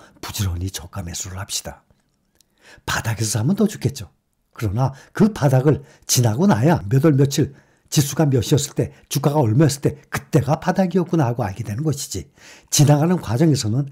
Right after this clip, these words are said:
지금 이 현재, 오늘 현재가 무릎인지 바닥인지 이것은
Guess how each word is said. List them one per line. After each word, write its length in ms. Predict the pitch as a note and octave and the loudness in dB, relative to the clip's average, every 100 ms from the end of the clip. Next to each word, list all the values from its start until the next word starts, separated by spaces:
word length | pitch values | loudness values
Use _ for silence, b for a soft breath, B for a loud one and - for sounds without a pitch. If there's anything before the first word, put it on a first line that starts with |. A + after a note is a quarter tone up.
| - | -10
지금 300 | - C3 B2+ | -2 0 0
이 60 | A2+ | 0
현재, 380 | G#2+ A2+ A#2 G2 b b | -2 -4 -4 -8 b b
오늘 280 | - C3+ G3 | 2 6 6
현재가 360 | - F3 E3 E3+ | 4 0 0 -2
무릎인지 600 | A#2 E3+ D3 C3+ D3 B B | -2 0 2 2 2 B B
바닥인지 640 | - C#3+ C3 A2 A2 C3+ - | -4 0 0 -2 -2 -4 -4
이것은 400 | D3 G#2+ G2+ C#3 | -4 -2 0 -2